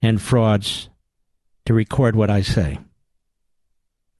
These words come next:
God willing, when and if we take the executive branch back,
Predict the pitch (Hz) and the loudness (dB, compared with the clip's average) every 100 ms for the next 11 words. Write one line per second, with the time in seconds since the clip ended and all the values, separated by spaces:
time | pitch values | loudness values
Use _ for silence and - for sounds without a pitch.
0 | _ _ _ _ _ _ 143 156 151 139 | _ _ _ _ _ _ 0 2 2 2
1 | 143 143 131 123 156 147 139 127 127 120 | 2 2 2 2 2 2 2 0 -2 0
2 | - 127 - 117 98 - _ - 107 101 | 0 0 0 0 0 -4 _ -4 -2 0
3 | 120 113 117 104 117 113 - 123 117 - | -2 0 -2 2 2 2 0 0 0 -4
4 | - | -16